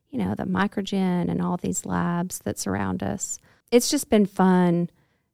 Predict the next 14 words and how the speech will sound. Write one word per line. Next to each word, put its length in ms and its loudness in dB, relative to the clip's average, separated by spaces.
to 120 4
learn 500 2
all 200 -2
this. 400 -6
Like, 140 2
and 100 4
I 40 6
know 280 6
I, 200 4
you 140 -4
know, 100 -2
I 100 0
don't 220 2
have, 540 0